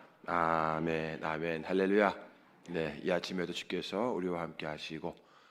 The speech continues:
하나님의 은혜와 축복을 더하시기를 주님의 이름으로 축원합니다. 하나님 전에 나와서 히스기야가 성결을 정-,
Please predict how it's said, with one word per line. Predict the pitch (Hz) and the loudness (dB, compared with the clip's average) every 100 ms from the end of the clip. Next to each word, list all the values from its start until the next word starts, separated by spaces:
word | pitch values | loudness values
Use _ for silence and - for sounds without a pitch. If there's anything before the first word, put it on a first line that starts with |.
| - | -4
하나님의 | 95 87 87 85 | 0 2 2 0
은혜와 | 85 82 | 0 -2
축복을 | - - 78 82 | -4 -6 -4 -4
더하시기를 | 82 76 76 78 76 76 131 147 - - | -4 -4 -4 -6 -4 -2 -4 -6 -18 -12
주님의 | - 90 85 | -2 0 2
이름으로 | 82 80 78 78 73 | 0 0 -2 -2 -2
축원합니다. | 76 - 101 85 78 78 71 69 69 69 - - - - _ _ _ _ _ _ _ - - - - - | -4 -2 0 0 0 -4 -4 -6 -6 -10 -14 -20 -20 -20 _ _ _ _ _ _ _ -20 -20 -20 -20 -6
하나님 | - 127 135 | 4 6 6
전에 | 143 113 117 | 4 4 4
나와서 | 104 90 92 87 82 - 80 76 76 73 - _ _ | 4 2 2 0 -2 -4 -6 -4 -4 -6 -12 _ _
히스기야가 | - 110 - 95 92 80 76 71 67 92 143 - - - | -10 -8 -6 -4 -2 0 -2 -6 -8 -8 -8 -12 -20 -12
성결을 | - 117 104 95 90 90 | -4 -2 0 0 0 -2
정-, | 80 | -4